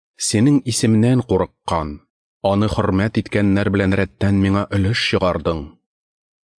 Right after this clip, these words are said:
Патшаның көннәренә тагын көннәр өстә. Гомер елларын ерак буыннарга кадәр сус. Аллаһы хозурында ул мәңге тәхетендә утырсын. Мәрхәмәтең вә тугрылыгың белән сакла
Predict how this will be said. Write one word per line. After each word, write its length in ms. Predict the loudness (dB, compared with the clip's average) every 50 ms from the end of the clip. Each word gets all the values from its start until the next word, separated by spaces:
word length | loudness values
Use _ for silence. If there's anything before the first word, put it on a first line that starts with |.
| _ _ _ _ _ _ _ _ _ _ _ _
Патшаның 540 | -4 -4 -4 -2 -2 0 0 2 2 2 0 2
көннәренә 840 | 2 4 4 4 4 4 4 4 4 4 2 2 0 0 -2 -4 -8 _ _ -4
тагын 440 | -2 0 0 0 0 0 0 -2 -2
көннәр 460 | -2 -2 0 0 0 0 -2 -2 -4
өстә. 300 | -6 -6 -4 -4 -6 -6 -6 -12 -20 _ _ _ _ _ _ _ _ _ -6
Гомер 340 | -2 2 2 4 4 4 2
елларын 560 | 2 2 2 2 2 2 2 2 2 2 4
ерак 320 | 2 2 0 0 -2 -2
буыннарга 640 | 0 0 2 2 2 2 2 2 0 0 0 -2 -2
кадәр 320 | 0 -2 -2 -2 -2 -2
сус. 460 | -4 -6 -4 -4 -4 -4 -6 -10 -14 -16 _ _ _ _ _ _ _ _ _ _ _ _ _ _ _ _ _ _ _ _ _ -2
Аллаһы 480 | 0 2 2 2 2 0 0 -2 -2 0
хозурында 600 | 0 0 2 2 4 4 4 2 2 2 0 0
ул 260 | 0 2 2 4 4
мәңге 480 | 4 4 2 2 2 2 0 0 0 -2
тәхетендә 560 | -2 -4 -4 -4 -4 -2 -2 0 0 2 2
утырсын. 600 | 0 0 -2 -2 -4 -4 -4 -4 -4 -4 -4 -6 -8 -12 _ _ _ _ _ _ _ _ _ _ _ _ _ _ _ _ _ _ _ -4
Мәрхәмәтең 800 | -4 -2 -2 -2 -4 -2 0 0 0 0 0 -2 -2 0 0 0
вә 180 | 0 0 0 0
тугрылыгың 640 | 0 0 0 2 2 2 2 2 0 0 0 0 2
белән 220 | 2 0 0 0 -2
сакла 460 | -2 -2 -2 -4 -2 0 0 0 0